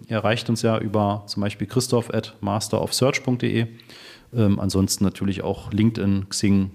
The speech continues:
Facebook und so weiter, ne? Wir freuen uns drauf und hören uns in einer nächsten Folge wieder.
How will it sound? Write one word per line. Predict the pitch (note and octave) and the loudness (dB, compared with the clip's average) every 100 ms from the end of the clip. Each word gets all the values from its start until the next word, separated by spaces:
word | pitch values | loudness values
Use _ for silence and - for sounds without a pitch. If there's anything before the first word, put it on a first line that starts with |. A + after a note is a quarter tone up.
| - | -4
Facebook | G2 F#2 - G2 - - | -2 -2 -2 -6 -8 -2
und | A2+ | 0
so | A2 F2+ | 2 -2
weiter, | E2 G2 F#2+ _ - | -4 -8 -12 _ 0
ne? | F3 | 2
Wir | C3 | 2
freuen | - C#3 F3+ | 2 2 2
uns | - | 2
drauf | D3 D#3 - - - _ _ _ | 0 0 -2 -20 -20 _ _ _
und | C3+ A#2+ A#2+ A#2 - - - | -2 2 2 2 -6 -16 0
hören | A2 C3 C3+ | 2 4 4
uns | A2+ A2+ | 2 -2
in | A2 | -6
einer | A2 G#2 G2+ | -6 -4 -4
nächsten | G2 - G#2+ | -4 -6 0
Folge | A2 A2+ | 2 4
wieder. | G#2+ F2 F2+ | 2 0 -2